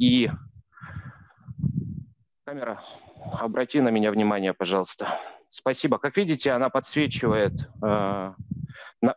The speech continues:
примерное направление источника звука. Это такая дополнительная опция, довольно забавная, на мой взгляд, и удобная. А, так,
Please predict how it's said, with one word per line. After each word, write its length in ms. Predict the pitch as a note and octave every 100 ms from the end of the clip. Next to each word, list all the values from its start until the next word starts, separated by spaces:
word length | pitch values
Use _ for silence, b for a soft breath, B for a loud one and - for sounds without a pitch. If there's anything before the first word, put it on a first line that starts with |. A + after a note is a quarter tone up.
| -
примерное 540 | C#3+ D#3 D#3 A2+ G#2+
направление 580 | G#2 A2 C#3 D3 A2+ G#2
источника 600 | - B2+ - A#2 A2+ C3
звука. 540 | C3+ F#3+ G3+ F#3+ E3+ E3 -
Это 560 | A#2+ - G#2+ G2 F#2 E2 -
такая 320 | - A#2 F#2 E2
дополнительная 600 | A2+ C#3+ C#3+ C3+ A2 G#2+
опция, 440 | A#2+ E3+ - A#2+ F#2+
довольно 340 | F2+ A#2+ F#2+
забавная, 460 | G2+ F#2+ F2 D#2 D#2+
на 120 | D#2+
мой 140 | E2
взгляд, 240 | E2 E2+ - B B B -
и 100 | C#3+
удобная. 640 | B2+ A#2 G#2 G2 G2 F2+ - B B B B
А, 480 | C#3 B2+ C3 B2+ B2 - - -
так, 200 | C3